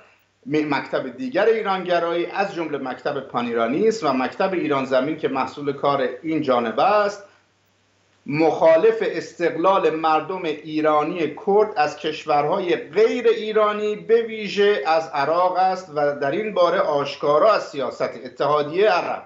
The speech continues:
جمهوری اسلامی، عربستان و عراق حمایت می‌کند و حاضر به قربانی کردن و زیر سلطه عرب ماندن یک قوم ایرانی است که در تضاد کامل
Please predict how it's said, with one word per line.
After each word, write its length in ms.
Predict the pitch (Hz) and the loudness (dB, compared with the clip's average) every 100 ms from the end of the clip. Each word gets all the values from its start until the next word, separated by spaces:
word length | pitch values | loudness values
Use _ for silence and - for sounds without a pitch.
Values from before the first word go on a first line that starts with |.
| - _ _ _ | -18 _ _ _
جمهوری 580 | 147 147 139 156 196 233 | 0 0 0 -4 2 2
اسلامی، 520 | 202 156 127 101 98 - | 2 -2 -6 -6 -12 -4
عربستان 720 | 156 175 165 151 - 147 110 | 0 0 -2 -8 -4 -4 -2
و 40 | 143 | -4
عراق 520 | 143 160 202 226 160 | 0 0 2 0 -4
حمایت 420 | 151 143 214 214 | -6 -2 -2 -2
می‌کند 520 | 208 208 185 175 170 - _ _ 139 | -8 -8 -6 -6 -8 -18 _ _ -4
و 140 | 170 | 0
حاضر 440 | 160 165 160 208 | 2 2 2 0
به 120 | 185 180 | -2 0
قربانی 500 | 151 143 151 147 135 | 2 2 0 -4 -4
کردن 480 | 156 139 156 147 131 | -4 -2 -2 -4 -4
و 100 | 139 | -6
زیر 520 | - - 170 247 240 | -6 -12 -6 2 2
سلطه 460 | 220 180 - 160 | 2 -2 0 0
عرب 360 | 151 143 135 131 | 2 2 0 0
ماندن 440 | 135 127 139 127 127 | -4 -2 -2 -2 -4
یک 200 | 175 - | -4 -2
قوم 220 | 165 160 | -2 0
ایرانی 520 | 143 131 135 139 220 | -2 0 0 2 0
است 120 | 226 | 0
که 80 | 180 | 0
در 160 | 156 143 | 0 0
تضاد 540 | - 156 175 196 156 | 0 -2 0 -2 -4
کامل 760 | - - - 151 156 233 240 | -10 -6 0 2 2 2 4